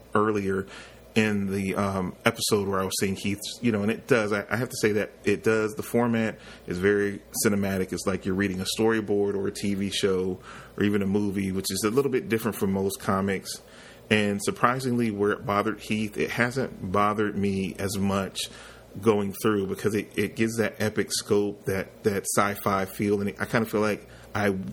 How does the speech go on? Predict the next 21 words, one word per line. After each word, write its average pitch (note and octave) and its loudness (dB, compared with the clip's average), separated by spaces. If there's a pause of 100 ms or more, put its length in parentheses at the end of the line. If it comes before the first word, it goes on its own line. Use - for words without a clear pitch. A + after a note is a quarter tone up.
wanna A#2 2
see F#2+ -4
that, F2 -2 (100)
you G#2 2
know, F#2+ 0
kind G2 2
of, F#2 -2 (540)
you G#2+ 0
know, F#2+ 0
it's G2 0
not G#2+ 2
so G2+ 0
small G2 4
scale. G2+ 0
It's F#2 -6
big A2+ -4
encompassing, G2 -2
big G2 0
scenes, F#2+ -2
big G#2 2
action. G2 -4